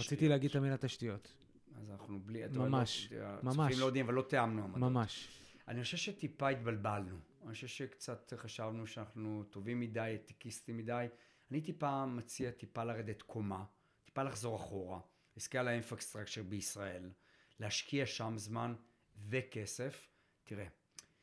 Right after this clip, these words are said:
Speaker 2: יהיה, יהיה היום שאחרי, נכון?
Speaker 1: ברור.
Speaker 2: ביום שאחרי, מרבית התקציבים ילכו לתשתיות.
Speaker 1: מהמם.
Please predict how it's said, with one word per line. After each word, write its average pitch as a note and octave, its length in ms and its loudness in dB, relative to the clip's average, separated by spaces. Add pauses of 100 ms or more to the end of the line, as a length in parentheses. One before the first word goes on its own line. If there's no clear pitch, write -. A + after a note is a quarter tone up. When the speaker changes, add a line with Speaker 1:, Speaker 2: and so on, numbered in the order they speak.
(580)
Speaker 2:
יהיה, C#3 320 4
יהיה A#2+ 180 2
היום G2+ 260 0
שאחרי, F#2 380 -8
נכון? G#2+ 380 -6 (260)
Speaker 1:
ברור. B2+ 420 -2
Speaker 2:
ביום A#2+ 220 -2
שאחרי, A#2 840 0 (560)
מרבית G#2+ 480 -2
התקציבים G2+ 560 -4
ילכו F#2+ 200 -6
לתשתיות. - 640 -12
Speaker 1:
מהמם. D3+ 360 4